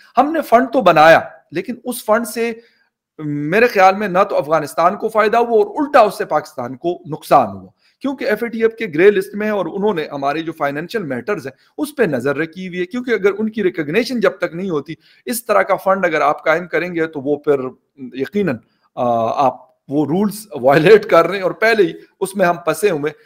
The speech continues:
लेकिन खैर, क्योंकि इस वक्त, अ, जो स्टेट बैंक of पाकिस्तान है वो आईएमएफ़, अ, का जो है वो एक, अ, लोकल ब्रांच है यहाँ पर, मैं ये कहूँगा, तो उन्होंने पता नहीं किस वजह से ये फैसला, क्योंकि अब उनके पास फुल अथॉरिटी है,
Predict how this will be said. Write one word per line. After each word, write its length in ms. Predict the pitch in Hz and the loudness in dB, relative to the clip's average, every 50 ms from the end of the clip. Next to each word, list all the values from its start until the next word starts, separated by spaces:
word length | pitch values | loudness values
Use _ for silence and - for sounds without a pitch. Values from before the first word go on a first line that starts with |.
| _ _ _ | _ _ _
लेकिन 220 | 127 151 156 175 | -4 -2 -2 -4
खैर, 220 | 160 - 202 208 214 | -4 0 0 0 0
क्योंकि 480 | - - - _ - 175 175 170 185 | -2 -6 -16 _ -8 -8 -6 -4 -6
इस 100 | 180 180 - | -8 -4 -4
वक्त, 260 | 180 175 - _ _ | -6 -6 -6 _ _
अ, 280 | 156 151 147 143 139 135 | 0 0 2 2 0 -2
जो 120 | 131 151 | -2 -4
स्टेट 260 | 156 156 - 170 151 135 | -8 -6 -4 -6 -4 -2
बैंक 200 | 151 156 190 175 | -4 -4 -2 -2
of 80 | 165 | -2
पाकिस्तान 560 | 156 - 151 151 135 127 - - 147 151 160 | -2 -2 -4 -4 -4 -8 -6 -2 0 0 0
है 80 | 165 151 | 0 -2
वो 120 | 139 - | -2 -2
आईएमएफ़, 380 | - - 135 131 131 127 151 165 | 0 0 -2 -2 -2 -2 -4 -6
अ, 480 | - _ _ - 139 135 127 120 110 - _ _ _ _ _ _ | -8 _ _ -8 -6 -4 -4 -4 -8 -12 _ _ _ _ _ _
का 160 | 147 139 139 | 2 2 2
जो 140 | 131 127 120 | 2 0 -4
है 160 | 127 139 139 | -2 -2 -2
वो 180 | 135 139 135 | 0 -2 -2
एक, 260 | 135 139 131 - _ 135 | -2 -4 -6 -8 _ -8
अ, 200 | 120 117 113 110 - - - 127 120 113 107 107 104 104 117 - 143 | -6 -6 -6 -8 -10 -14 -14 -12 -12 -12 -12 -12 -14 -16 -10 2 4
लोकल 260 | 170 202 196 240 226 | 4 4 4 2 -2
ब्रांच 400 | 160 151 196 214 254 233 220 - | 2 4 4 4 4 0 -2 -6
है 80 | 127 120 | -6 -6
यहाँ 200 | 117 110 117 117 | -6 -8 -10 -10
पर, 160 | - 120 113 | -12 -14 -14
मैं 120 | 113 123 | -12 -12
ये 120 | 120 127 139 | -10 -10 -12
कहूँगा, 420 | - - 123 113 117 117 131 147 _ _ - - _ _ | -8 -8 -10 -8 -8 -10 -12 -12 _ _ -20 -20 _ _
तो 80 | - 175 | 0 2
उन्होंने 440 | 175 233 220 240 233 196 180 156 147 | 2 4 4 4 4 4 2 0 0
पता 280 | 147 - 135 - 190 | -2 -8 -6 -4 -4
नहीं 120 | 208 220 226 | -4 -4 -6
किस 380 | - - 226 214 - - - _ - | -10 -12 -14 -12 -12 -16 -18 _ -2
वजह 220 | 139 151 160 175 180 | -2 2 2 2 2
से 120 | 175 175 | 0 -2
ये 100 | 170 170 | -6 -6
फैसला, 380 | 165 - 160 151 147 - 185 185 | -4 -2 -4 -6 -4 -2 -2 -2
क्योंकि 300 | 180 226 226 220 226 202 | -2 -4 -8 -4 -4 -2
अब 220 | - 170 165 - - | -2 -2 -4 -4 -12
उनके 200 | 170 170 - 175 | -14 -8 -8 -8
पास 320 | 160 - 165 165 165 - - | -2 0 0 0 0 -2 2
फुल 120 | 208 208 202 - | 2 2 2 2
अथॉरिटी 500 | 143 139 - 143 143 147 151 - 202 180 | -4 -4 -2 0 0 0 -2 -4 -6 -4
है, 140 | 143 143 143 | -4 -6 -6